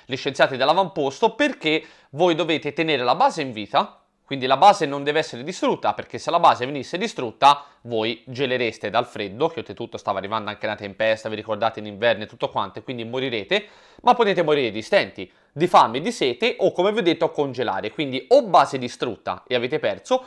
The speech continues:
o base integra, magari qualcosina, qualche stanza da riparare, ma senza celle di carburante, senza,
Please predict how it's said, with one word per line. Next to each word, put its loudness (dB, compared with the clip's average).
o 8
base 4
integra, 2
magari 4
qualcosina, -2
qualche -2
stanza -2
da -2
riparare, 6
ma 0
senza -2
celle 2
di -4
carburante, 0
senza, 2